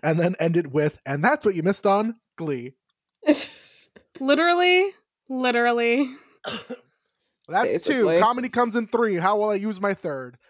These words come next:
Speaker 2: <laughs>
Speaker 3: We shall see. We shall see. Yeah, so Steven has some trauma. Um,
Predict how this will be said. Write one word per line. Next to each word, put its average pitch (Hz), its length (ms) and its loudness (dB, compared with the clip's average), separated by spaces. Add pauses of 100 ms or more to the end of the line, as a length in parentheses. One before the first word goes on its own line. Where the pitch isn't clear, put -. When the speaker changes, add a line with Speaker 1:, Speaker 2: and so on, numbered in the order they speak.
(440)
Speaker 2:
<laughs> 196 180 -4 (840)
Speaker 3:
We 269 80 -4
shall 277 160 -4
see. 233 260 -8 (640)
We 240 80 -14
shall 220 140 -10
see. - 220 -14 (580)
Yeah, 247 280 2
so 311 140 -2
Steven 392 540 2
has 294 300 2
some 285 160 -2
trauma. 240 540 2 (360)
Um, 240 800 2